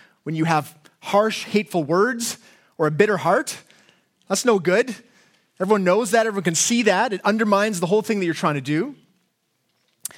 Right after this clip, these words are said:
But the other reason is that, you know, a bad conscience opens the door to bad doctrine.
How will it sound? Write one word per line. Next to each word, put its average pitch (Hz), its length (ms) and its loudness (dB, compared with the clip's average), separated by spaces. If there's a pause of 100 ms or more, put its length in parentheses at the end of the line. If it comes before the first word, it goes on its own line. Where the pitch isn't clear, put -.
But 165 100 -2
the 202 80 2
other 294 140 -4
reason 170 280 -2
is 151 140 -4
that, 156 400 -2 (1120)
you 170 80 -8
know, 185 140 0
a 165 100 -2
bad 214 380 0
conscience 170 720 -6 (640)
opens 202 380 -4
the 175 100 -4
door 151 180 0
to 143 60 -4
bad 135 240 -2
doctrine. 107 400 -10